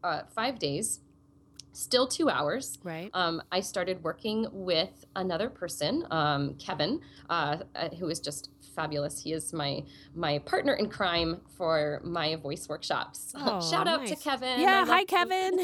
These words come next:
Speaker 1: you.
Speaker 2: Kevin. <laughs>
Speaker 1: <laughs> And, um, last year we did our very first twenty-five-hour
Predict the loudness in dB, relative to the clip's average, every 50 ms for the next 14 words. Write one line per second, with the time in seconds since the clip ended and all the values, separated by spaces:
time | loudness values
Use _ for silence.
0 | 2 2 2 2 4 4 4 4 4 4 2 2 2 0 0 0 0 -4 -2 -2
1 | -10 -10 -10 -12 -18 -20 -20 -18 -18 -20 -18 -10 0 0 0 0 0 -4 -2 -2
2 | 0 0 0 0 0 0 0 -2 -2 -4 -8 -12 -12 -6 -2 0 0 0 0 -2
3 | -6 -12 -14 -16 -14 -12 -8 -6 -4 -4 -4 -4 -6 -8 -10 -12 -16 -18 -16 -12
4 | -12 -10 -8 -8 -6 -6 -8 -10 -12 _ _ _ _ _ -8 -4 0 2 2 2
5 | 0 -2 -2 -2 -2 -2 -2 -4 -4 -4 -4 -4 -4 -6 -8 -12 -20 -20 _ _
6 | -4 -2 -2 -2 -2 -4 -6 -8 -8 -8 -8 -10 -16 -8 -6 -6 -4 -4 -4 -6
7 | -6 -6 -6 -6 -2 0 2 2 2 0 -2 -4 -8 -12 -4 -2 0 0 0 0
8 | -2 -4 -4 -6 -8